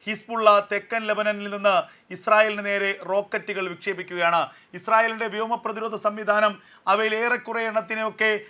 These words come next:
നിഷ്പ്രഭമാക്കി. എന്നാൽ ഒന്ന് രണ്ട് റോക്കറ്റുകളൊക്കെ ഇസ്രായേലിനുള്ളിൽ പതിക്കുന്നു. ഇസ്രായേൽ ഇടയ്ക്കിടയ്ക്ക് തിരിച്ചടിക്കുന്നുണ്ട്. എന്നാൽ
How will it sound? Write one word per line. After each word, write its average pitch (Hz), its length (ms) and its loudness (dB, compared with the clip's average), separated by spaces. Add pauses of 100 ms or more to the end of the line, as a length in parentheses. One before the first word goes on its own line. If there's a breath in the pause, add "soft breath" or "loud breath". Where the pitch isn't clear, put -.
(140 loud breath)
നിഷ്പ്രഭമാക്കി. 196 680 -2
എന്നാൽ 202 220 2 (320 loud breath)
ഒന്ന് 214 180 -6
രണ്ട് 214 180 -4 (180)
റോക്കറ്റുകളൊക്കെ 196 560 -4 (160)
ഇസ്രായേലിനുള്ളിൽ 190 640 -4
പതിക്കുന്നു. 180 420 -4 (420 soft breath)
ഇസ്രായേൽ 240 400 4
ഇടയ്ക്കിടയ്ക്ക് 233 460 -4
തിരിച്ചടിക്കുന്നുണ്ട്. 208 720 -2 (400 soft breath)
എന്നാൽ 214 200 4